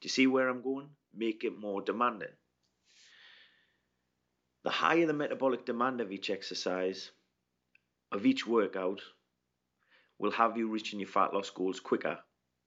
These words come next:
providing you have your nutrition and recovery on point to assist that.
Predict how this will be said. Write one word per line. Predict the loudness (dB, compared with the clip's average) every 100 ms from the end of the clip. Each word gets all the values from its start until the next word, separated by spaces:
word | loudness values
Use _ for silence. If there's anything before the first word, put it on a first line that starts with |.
| _ _ _ _ _ -2
providing | 0 4 4 2 -2 -10 -12 _ _
you | -8 -2
have | -2 -2
your | -4
nutrition | -4 2 2 2 -4 -12 _ -12
and | -6 -4
recovery | 0 0 0 -4
on | -6
point | -6 -8 -6 -12 -18 _ -2
to | 0
assist | 0 -2 -4 -6
that. | -8 -8